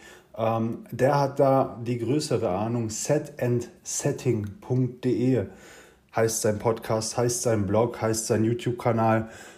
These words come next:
Äh, checkt das Ganze mal aus, wenn ihr euch für die Thematik interessiert. Und ich möchte gleich reinspringen, ähm, was sind denn überhaupt Psychedelika? Also Psychedelika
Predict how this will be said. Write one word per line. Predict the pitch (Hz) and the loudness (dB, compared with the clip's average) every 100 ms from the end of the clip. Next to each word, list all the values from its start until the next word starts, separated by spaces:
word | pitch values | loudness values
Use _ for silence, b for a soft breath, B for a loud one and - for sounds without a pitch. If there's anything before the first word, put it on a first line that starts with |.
| - | -4
Äh, | 107 110 107 | 2 4 4
checkt | - 156 151 | 4 2 0
das | - | 0
Ganze | 143 139 120 | 2 2 4
mal | 113 - | 2 4
aus, | 120 175 147 | 4 4 2
wenn | 131 | 4
ihr | 131 | 4
euch | 127 | 2
für | - | -2
die | 127 123 | -4 -2
Thematik | 127 123 131 135 135 | -2 2 2 2 -2
interessiert. | 131 123 123 120 - 135 131 | -2 -2 -2 -4 -2 -2 -2
Und | 131 131 | 0 4
ich | |
möchte | 120 131 127 131 | 4 2 0 0
gleich | 117 113 101 | 2 0 2
reinspringen, | 107 135 135 - 123 123 120 B B B - | 2 2 -2 0 0 0 -2 B B B -2
ähm, | 107 110 107 107 107 - - - _ _ _ - _ - - _ - | 4 4 4 2 -2 -8 -14 -20 _ _ _ -20 _ -20 -20 _ -10
was | 107 120 139 - - | 0 4 4 2 2
sind | 139 127 | 4 4
denn | 120 117 | 2 2
überhaupt | 95 92 92 90 | 0 0 0 -2
Psychedelika? | - 95 - 87 92 90 90 - 85 78 | -6 -8 -8 -6 -4 -2 -4 -4 -4 -4
Also | 92 95 | -4 -6
Psychedelika | - 110 110 107 117 117 - 110 104 | -2 -2 0 2 2 2 2 2 2